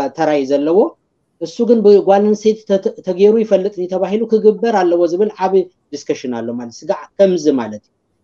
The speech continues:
እ፣ ወይ ከዓ ኣብ ትካላት ክንዲዚ ቁፅሪ ተገዲዳ ሓንቲ ካምፓኒ ደቂ ኣንስትዮ ኣብ ሓላፊነት ኣብቲ፣ ኣብቲ፣ እ፣ እ፣ ኣብቲ፣ ኣብቶም ኦፊሰራት ሲ፣ እ፣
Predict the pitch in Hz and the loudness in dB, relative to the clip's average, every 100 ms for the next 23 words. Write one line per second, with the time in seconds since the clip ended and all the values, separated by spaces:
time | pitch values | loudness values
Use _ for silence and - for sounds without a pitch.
0 | - 170 190 185 190 202 185 - 220 208 | 2 4 6 6 2 0 -2 -2 -4 0
1 | 202 226 226 _ _ - 185 196 226 196 | 2 0 -4 _ _ -6 0 2 2 2
2 | 180 220 285 - _ - 185 226 196 190 | 0 0 -2 -6 _ -2 4 4 4 0
3 | 170 175 170 175 151 160 156 185 208 262 | 0 -2 -2 -2 -2 -4 -4 -2 -2 -2
4 | - _ _ 156 156 170 160 - 156 143 | -6 _ _ -6 -4 -4 -4 0 2 2
5 | 135 _ _ 143 143 - 180 165 160 143 | -2 _ _ -8 -6 0 0 0 -2 -4
6 | 135 143 - 147 143 135 - 139 131 120 | -4 -6 -4 -4 -4 -8 -6 -4 -4 -6
7 | 120 _ _ 139 139 139 135 135 123 - | -10 _ _ -12 -10 -8 -6 -6 -12 -16
8 | _ _ 131 127 131 139 143 165 156 139 | _ _ -14 -12 -10 -10 -6 -4 -4 0
9 | 175 151 147 127 165 165 208 165 160 151 | 2 2 0 -2 0 2 2 2 2 2
10 | - 262 - _ _ 143 | 0 -2 -4 _ _ -2